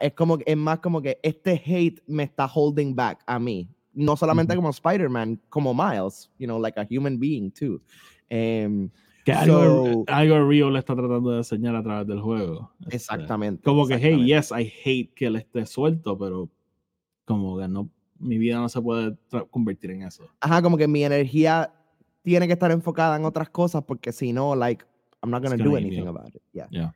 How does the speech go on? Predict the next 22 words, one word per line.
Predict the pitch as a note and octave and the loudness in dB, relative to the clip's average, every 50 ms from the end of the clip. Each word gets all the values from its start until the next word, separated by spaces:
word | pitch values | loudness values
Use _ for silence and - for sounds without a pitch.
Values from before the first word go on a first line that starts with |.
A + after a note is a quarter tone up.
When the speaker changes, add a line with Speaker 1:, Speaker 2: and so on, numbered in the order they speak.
| _ _ _ | _ _ _
Speaker 1:
Eh, | - A#2+ A#2+ A#2 A#2 A#2 - | -8 -6 -4 -4 -4 -6 -8
so, | - - D#3 C#3 | -4 -2 -2 -2
sí, | C3 - C#3 | 0 0 0
ese | A#2+ C3 - D#3 D3+ | 0 2 2 2 2
momento | D3+ D3 C#3+ C#3 C3+ - C#3 | 2 2 2 0 -2 -2 -2
me | C3 B2+ B2 | 0 0 0
gustó | B2 A#2+ - - | -2 -2 -2 -4
un | B2 B2 | -2 0
montón | B2 A#2+ G#2+ - B2+ B2 B2+ B2 A#2 | 0 0 0 0 0 0 2 0 0
y, | A#2 A2 G2+ - | -2 -2 -2 -2
y, | A#2 A2+ G#2+ G2+ | -2 0 0 0
¿verdad? | F#2 G#2+ A#2 C3 D3+ E3+ D#3 A#2+ G2+ - _ _ _ _ _ _ _ _ _ _ _ _ _ _ _ _ | 0 0 2 4 4 4 2 0 -2 -6 _ _ _ _ _ _ _ _ _ _ _ _ _ _ _ _
Eh, | - B2 C3 C#3 D3 D3 D3+ D3 D3 D3 C#3+ C#3+ C#3+ B2 - _ _ | -4 -2 -2 0 2 2 2 4 4 2 2 0 0 -2 -6 _ _
eh, | A2+ - _ _ _ _ _ | -20 -20 _ _ _ _ _
volviendo | - E3 C#3+ F3+ F3 F3 D#3 D#3+ E3 E3 E3 F3 F3+ F#3 | -6 2 4 6 6 6 6 6 4 6 6 4 4 4
a | |
elevar | F3+ F3 E3+ D#3+ D3+ D#3 D#3+ | 4 4 4 4 4 4 4
el | D#3+ D#3 D#3 | 2 0 0
punto | - E3 E3 E3+ C#3+ - D3+ | 0 2 2 2 2 0 0
de | C3+ B2+ - | 0 0 0
que | - B2+ | -2 -2
Miles | A#2+ A#2+ A#2+ B2 B2+ C3+ C3+ C3+ C3 B2+ - - - - | -2 0 0 0 0 0 0 0 0 -2 -4 -8 -16 -20